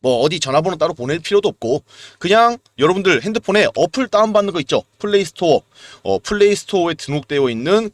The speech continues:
검증된 어플이니까 걱정 안 하셔도 된다. 여기에 등록된 거는 뭐 이상한 게 어-, 등록이 될 수가 없죠. 구글에서 다 걸르기 때문에. 그래서 검증됐기 때문에 걱정 안 하셔도 된다. 다들 뭐 어플 설치해 보셨죠? 뭐 카카오톡이나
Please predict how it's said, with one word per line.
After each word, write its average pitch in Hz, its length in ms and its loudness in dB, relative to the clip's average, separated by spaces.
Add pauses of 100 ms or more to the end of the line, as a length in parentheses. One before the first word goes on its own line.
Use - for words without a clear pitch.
검증된 196 600 -2
어플이니까 139 680 0 (300)
걱정 135 480 -2
안 113 120 -4
하셔도 156 260 0
된다. 120 360 0 (300)
여기에 175 360 2
등록된 190 520 -4
거는 165 380 -2
뭐 123 400 0 (320)
이상한 226 340 0
게 214 60 2
어-, 151 140 2
등록이 165 300 -6 (200)
될 143 120 -6
수가 214 160 -2
없죠. 170 220 -2
구글에서 156 380 -8
다 147 60 -2
걸르기 131 400 -4
때문에. 123 480 -6 (280)
그래서 123 260 -6
검증됐기 160 680 -8
때문에 143 460 -4 (240)
걱정 110 340 -6
안 104 100 -4
하셔도 123 220 -4
된다. 104 420 -4 (300)
다들 247 220 2
뭐 254 200 4
어플 269 200 -4
설치해 269 300 -2
보셨죠? 233 400 -2
뭐 120 140 -10
카카오톡이나 151 800 -2